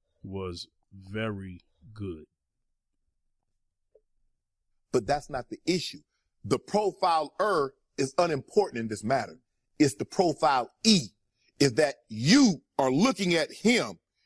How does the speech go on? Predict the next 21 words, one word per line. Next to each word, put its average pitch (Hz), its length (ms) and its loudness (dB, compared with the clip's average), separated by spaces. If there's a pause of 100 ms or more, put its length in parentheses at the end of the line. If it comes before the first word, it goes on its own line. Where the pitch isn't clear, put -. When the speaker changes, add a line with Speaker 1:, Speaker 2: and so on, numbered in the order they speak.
(120)
Speaker 2:
and 143 140 2
because 175 400 0
he 180 160 -4
looks 180 400 -2
a 160 60 -2
certain 135 360 -2
way, 110 220 0
or 107 100 -4
he 143 140 -2
or 120 80 2
she 175 360 -4 (200)
looks 160 420 2
a 151 60 0
certain 113 340 -2
way, 110 180 0 (220)
that 147 180 2
are 131 120 -2
dressed 180 500 0
a 160 60 0
certain 139 380 -2
way, 107 240 -2